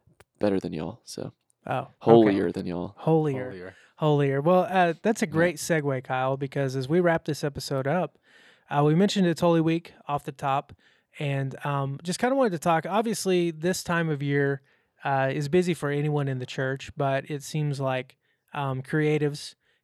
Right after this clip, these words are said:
Speaker 2: in the church, you know, usually that month to two months before Easter, kinda similar to Christmas. Uh, it's just all out. You gotta prep. You know, usually if there's, like, a new stage design or if there's a new equipment install or anything like that, it's always the pressure is to be done by Easter.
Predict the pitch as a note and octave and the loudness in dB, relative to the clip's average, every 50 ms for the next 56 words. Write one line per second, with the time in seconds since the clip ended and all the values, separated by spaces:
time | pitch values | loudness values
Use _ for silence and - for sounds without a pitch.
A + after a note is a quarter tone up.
0 | _ - D#3+ D3 C3+ C3 - D3+ C3+ C3+ C3+ C3 - - D#3 D#3 D3+ D3 C#3 C#3 | _ -10 -8 -8 -6 -6 -4 -2 -2 -2 -4 -6 -10 -12 -8 -4 -2 -2 -2 -2
1 | C#3+ D3 C#3 - D3+ C#3 C3 C#3 C3+ C3 C3+ - - - E3+ E3 D#3+ D3+ D3 D3 | -2 -4 -4 -4 -4 -4 -2 -2 -2 -2 -2 -4 -8 -12 -14 -10 -6 -4 -4 -4
2 | C#3+ C#3 - _ _ _ _ - - C3+ C3 C3+ C3 C3 - _ _ _ - - | -4 -6 -10 _ _ _ _ -8 -6 -6 -4 -4 -6 -8 -10 _ _ _ -6 -2
3 | F3 E3 D#3+ D3+ D3 C#3 - - - - D3 C#3+ C#3+ C#3 C#3+ C#3 C3 - - D3 | 0 2 2 2 0 -2 -4 -10 -10 -8 -8 -8 -8 -8 -10 -12 -12 -8 -6 -6
4 | C#3+ C#3+ C3+ _ _ _ - - F3 D#3+ D3+ C#3 - D#3+ D3+ D3+ D3 C#3 C#3 C#3 | -6 -6 -8 _ _ _ -4 0 2 2 2 2 0 0 2 2 2 0 0 -2
5 | - D#3 D3+ C#3 - D3 C3+ B2+ - - _ _ _ _ _ _ _ _ _ - | 0 0 0 0 0 -4 -8 -8 -10 -14 _ _ _ _ _ _ _ _ _ -6
6 | - C#3+ C#3 C3+ C#3 D3+ C#3+ - E3 D3 - - C#3+ C3+ C3+ C#3 C#3 C#3 C#3 C#3+ | -2 0 0 0 -2 -2 -4 -4 -4 -4 0 2 2 2 4 2 2 2 2 2
7 | C#3+ - - D3+ C#3 C#3 C3 C3 - - D#3 D3 D3 D3 - _ - - D3+ C#3 | 0 -2 -4 -6 -4 -4 -4 -4 -2 -2 0 0 0 0 -2 _ -10 -8 -6 -4
8 | C3+ B2+ B2+ C3 C3+ C#3+ C3+ C3+ D3 C#3+ C#3 - - C#3+ B2+ C3 C3 B2+ - C#3 | -2 -2 -2 -2 -2 -4 -4 -2 -2 -2 -2 -2 -4 -4 -4 -4 -4 -4 -4 -4
9 | C3+ C#3 C#3 C#3 C#3 C#3 C3+ C3 C3 - - F3 E3 D#3 C#3 - D3 C#3 C3 C#3 | -4 -2 0 0 0 0 -2 -2 -4 -4 -2 0 0 0 0 -2 -6 -4 -4 -4
10 | C3 C3 C3 B2+ B2+ B2+ - C#3 C3+ C3 B2+ C3+ C#3 C#3 C3+ C3+ C3+ C3 C3 _ | -4 -4 -4 -4 -6 -6 -4 -4 -4 -4 -2 -2 0 0 0 0 0 -2 -6 _
11 | _ _ _ - D#3 - - F#3 F3 D3+ D3+ C#3+ D3 D#3 D3 C#3 - - - C#3+ | _ _ _ -10 -8 -4 0 0 0 0 0 -6 -6 -6 -6 -6 -6 -4 -2 0
12 | C3 C3 C3 C3 C3 C3+ C#3+ C#3 C3 - D3+ C#3+ C3+ C3 C3+ - C3+ C3 B2+ B2+ | 2 2 0 0 0 -2 -2 -4 -6 -6 -8 -8 -8 -8 -6 -4 -4 -2 -2 -4
13 | B2+ C3 C3 - - C#3+ C#3 C3+ C3+ B2+ - C3+ - - D#3 C#3+ - - C#3+ C3 | -4 -8 -10 -6 -4 -2 -2 -2 -2 -4 -8 -6 -2 0 0 0 0 -2 -4 -4
14 | B2+ - C3 C3 C3 C#3 C3+ C#3 C#3 C3 B2+ B2 B2+ - C#3+ D3 C3+ - - C#3+ | -4 -6 -8 -4 -4 -2 -4 -4 -4 -8 -10 -10 -12 -12 -14 -12 -12 -12 -12 -12
15 | B2+ B2 | -14 -14